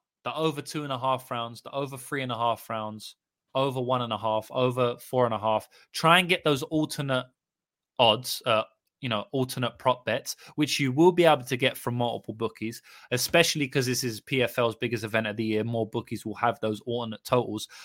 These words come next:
I would suggest, you know, looking at those because we did see in that five-round fight that in the fourth round, I think it, she was close to finishing. In the fifth round, Pacheco actually done pretty well.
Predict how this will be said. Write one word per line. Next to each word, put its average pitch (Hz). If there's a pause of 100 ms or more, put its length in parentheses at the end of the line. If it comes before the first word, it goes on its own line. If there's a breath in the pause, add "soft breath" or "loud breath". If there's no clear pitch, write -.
(160 loud breath)
I 123
would 127 (100)
suggest, 156 (400)
you 135
know, 117
looking 135
at 120
those 127
because 120 (500 soft breath)
we 127
did 127
see 143
in 123
that 120
five-round 120
fight 117
that 113
in 135
the 117
fourth -
round, 117
I 110
think 117
it, 117
she -
was 117
close 120
to -
finishing. 120
In 123
the 131
fifth 233
round, 120
Pacheco 127
actually 120
done 113
pretty 107
well. 110